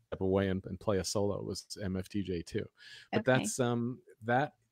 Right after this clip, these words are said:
Speaker 1: is a project that was, uh, proposed and masterminded by Scott Shore, who is the, the head of Lazy Bones Recordings, which is a record label,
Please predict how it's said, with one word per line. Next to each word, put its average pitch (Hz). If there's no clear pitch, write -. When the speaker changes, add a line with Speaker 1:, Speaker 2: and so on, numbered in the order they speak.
Speaker 1:
is 117
a 101
project 104
that 104
was, 98
uh, 98
proposed 117
and 101
masterminded 98
by 95
Scott 98
Shore, 104
who 104
is 101
the, 95
the 101
head 101
of 92
Lazy 110
Bones 101
Recordings, 92
which 104
is 101
a 101
record 95
label, 95